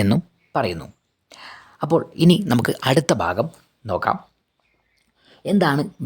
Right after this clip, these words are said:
വിനയച്ചം? നമ്മൾ പറഞ്ഞു പറ്റുവിന എന്ന് പറഞ്ഞാൽ ചേർന്ന് നിൽക്കുന്ന പദങ്ങളാണ് എന്ന് പറഞ്ഞു.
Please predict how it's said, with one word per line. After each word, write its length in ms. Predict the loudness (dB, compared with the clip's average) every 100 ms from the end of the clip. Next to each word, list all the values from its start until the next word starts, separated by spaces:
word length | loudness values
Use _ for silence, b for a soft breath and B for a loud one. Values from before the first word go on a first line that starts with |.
| -2
വിനയച്ചം? 560 | 2 4 2 2 -4 -6 _ _ -4
നമ്മൾ 140 | 0 2
പറഞ്ഞു 240 | 2 0 0
പറ്റുവിന 400 | -2 4 6 6 6 4
എന്ന് 120 | 2
പറഞ്ഞാൽ 280 | 4 2 2 -4 _ -4 2
ചേർന്ന് 300 | 4 4 2
നിൽക്കുന്ന 320 | 2 2 2 -2 _ _ _ _ _ _ 2
പദങ്ങളാണ് 400 | 4 4 2 2
എന്ന് 120 | 2 2
പറഞ്ഞു. 180 | 0